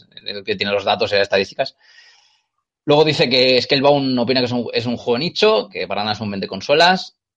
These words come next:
y que dice que ve un error que, mm, consideremos que One tuvo un dos mil dieciséis flojo, cuando justo fue muy fuerte, y nos pone ejemplos Quantum Break, Forza Horizon tres, Superhot, Killer Instinct, la tercera temporada,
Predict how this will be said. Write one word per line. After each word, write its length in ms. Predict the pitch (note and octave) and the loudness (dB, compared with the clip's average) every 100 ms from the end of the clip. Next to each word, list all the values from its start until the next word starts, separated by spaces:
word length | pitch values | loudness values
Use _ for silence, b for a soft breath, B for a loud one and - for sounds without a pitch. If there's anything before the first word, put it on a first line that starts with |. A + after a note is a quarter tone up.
| _ | _
y 200 | D3 D3 | -6 -4
que 560 | D3 E3 F3 D#3 D3 B2+ B2 | 2 4 6 6 4 2 -2
dice 260 | B2 C3+ D#3+ | -6 -6 -6
que 540 | D3 C3+ B2+ B2 A#2+ A#2 | -2 0 2 2 0 0
ve 120 | D3 | -2
un 120 | D3+ | 0
error 460 | C#3+ D#3 F3+ F#3 - | 0 2 2 2 -2
que, 360 | D3 D#3+ E3+ - | 0 2 0 -6
mm, 1120 | G2+ G2 F#2 _ _ _ _ _ _ - - | -14 -14 -16 _ _ _ _ _ _ -20 -16
consideremos 420 | B2+ A2+ C#3+ D#3 | -12 -6 -6 -4
que 120 | C#3 | -6
One 240 | C3 D#3 D3 | -4 -4 -4
tuvo 180 | D3 | -4
un 80 | D3 | -2
dos 140 | B2+ A#2+ | -2 -4
mil 100 | C3 | -4
dieciséis 320 | A#2 A#2+ B2+ | -4 -4 -6
flojo, 380 | A2 - - _ _ | -6 -8 -12 _ _
cuando 320 | - G#2+ G2+ | -14 -8 -8
justo 340 | - C3+ - D3 | -8 -8 -4 -2
fue 160 | C#3+ | -2
muy 140 | C3 A#2 | -2 -2
fuerte, 440 | - D#3+ D#3+ F#3+ | 0 0 2 0
y 60 | A2+ | 0
nos 140 | G#2+ | -2
pone 160 | B2+ B2 | -4 -4
ejemplos 560 | C3+ C3 C#3+ C#3 - _ _ | -4 -4 -4 -4 -8 _ _
Quantum 340 | - A#2+ B2 A2+ | -4 -2 -2 0
Break, 260 | D#3 E3+ | 0 -2
Forza 260 | - A#2+ A#2 | -2 -2 -2
Horizon 320 | A2+ A2+ A2+ | -2 -4 -2
tres, 340 | E3 F3+ - - | 2 2 0 -12
Superhot, 580 | - A2 - F#3+ - _ _ _ | -10 -6 0 0 0 _ _ _
Killer 260 | C#3 C3+ C3+ | -4 -2 -2
Instinct, 380 | C3+ B2+ G#2+ | -6 -8 -10
la 340 | G2+ F#2 F2+ G2 | -10 -8 -8 -10
tercera 240 | - G#2+ | -12 -10
temporada, 480 | A#2 A#2+ D3+ F3+ - | -4 0 2 2 -2